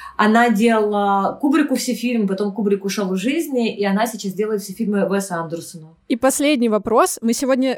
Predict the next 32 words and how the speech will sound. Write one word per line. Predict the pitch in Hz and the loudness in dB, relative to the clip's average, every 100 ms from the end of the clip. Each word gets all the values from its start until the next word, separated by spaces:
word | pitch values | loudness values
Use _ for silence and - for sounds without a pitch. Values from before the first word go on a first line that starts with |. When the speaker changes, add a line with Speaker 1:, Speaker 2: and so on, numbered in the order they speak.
| - | -6
Speaker 2:
перечислили | 247 311 294 247 | -6 -4 -2 0
много | 226 226 254 233 185 | 0 2 2 2 0
сериалов, | - 175 208 359 214 - | -6 -4 0 0 -2 -4
но, | 208 220 | 0 2
может | 277 381 262 | 2 2 0
быть, | 220 220 | -2 -4
ты | 214 | -4
можешь | 214 220 208 | -4 -4 -6
вспомнить | - 240 233 196 | -4 -2 0 -2
ещё | 202 - 233 | -2 -2 -2
какие-то | 190 185 170 | -4 -10 -10
классные | - 196 - 180 | -6 -6 -6 -10
примеры | 170 180 208 196 180 | -10 -8 -6 -6 -4
именно | 214 196 175 | -4 -4 -6
сериалов | - 185 208 359 220 | -8 -2 0 0 -4
с | - | -6
точки | 214 - - | -8 -8 -10
зрения | 208 214 208 | -6 -6 -6
костюмов. | 208 - 180 156 - | -10 -12 -12 -14 -14
Если | 180 - | -12 -8
мы | 208 | -8
что-то | - 208 214 | -6 -8 -6
не | 208 | -4
назвали, | 202 190 320 214 | -4 -2 -2 -2
можно | 190 220 185 | -4 -6 -8
сейчас | - 190 202 - | -8 -10 -10 -12
как | 175 180 | -16 -10
бы | 175 | -8
это | 165 165 175 | -8 -10 -14
вспомнить | - - - - - | -18 -16 -16 -18 -16
и | |
озвучить. | 202 - - | -16 -18 -20